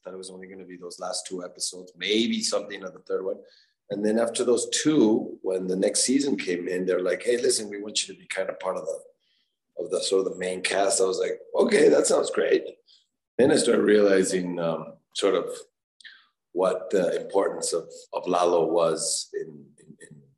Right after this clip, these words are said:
in this whole universe of, of, of Breaking Bad and of Saul Goodman. And I was like, "Oh, okay." I don't even know. I mean, 'cause I've asked these guys and they always kinda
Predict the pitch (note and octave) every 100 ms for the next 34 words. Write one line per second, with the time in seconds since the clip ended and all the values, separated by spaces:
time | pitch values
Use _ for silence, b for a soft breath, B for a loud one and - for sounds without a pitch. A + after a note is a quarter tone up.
0 | _ _ _ D#2+ D#2 - F#2 F2 F2 F2
1 | E2 D#2+ - E2+ D2+ - - F2 - -
2 | - - F2 - F2 E2+ E2 D#2+ D2+ -
3 | - D#2+ - F2+ - - - _ B B
4 | - F2 E2+ E2+ - C#3+ C3+ - - -
5 | A#2+ - - - B B D#3 G#3+ D3 A#2
6 | A2 A2+ A2+ A2 A2 G#2+ G#2 - A2+ A#2
7 | B2 - F#2+ F#2+ G2+ - E2+ F#2 F2+ -
8 | F#2